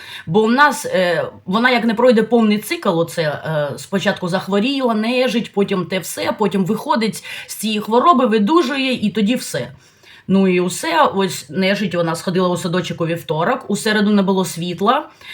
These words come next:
у четвер ми ні-, ми не пішли, а в ч-, з четверга, з четверга на п'ятницю були оті обстріли,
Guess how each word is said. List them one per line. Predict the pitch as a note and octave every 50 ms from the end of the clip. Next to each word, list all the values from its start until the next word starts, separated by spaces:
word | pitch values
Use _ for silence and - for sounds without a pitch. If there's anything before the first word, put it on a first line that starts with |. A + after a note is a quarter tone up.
| - - -
у | G#3+ G#3
четвер | - B3 A#3+ A3+ A#3 A3+ G#3
ми | G#3 G3+
ні-, | G#3 G3+ - - -
ми | - G#3 G#3 G#3 G#3+ G#3+
не | G#3+ G#3 G3+
пішли, | - G3+ G3+ - - B3+ C#4 D#4 D#4 A3+ -
а | - F#3 G3+ G#3
в | G3+ G3+
ч-, | - A3+ A3
з | G3+ - -
четверга, | - A#3+ A#3+ - G3+ G#3 A3 A3 G#3+ G#3 -
з | E3 -
четверга | - A#3+ - - A#3 A#3+ A#3 A3+
на | A3+ A3 A3 G#3 - -
п'ятницю | A3 B3 B3+ B3+ B3 A3+ - - - A3
були | G3 F#3 A3+ A#3 A#3 A#3
оті | A3+ G3+ - - G#3
обстріли, | - G#3 G#3 G3+ G#3 - - F#3+ G3+ G#3 B3+ D#4 F4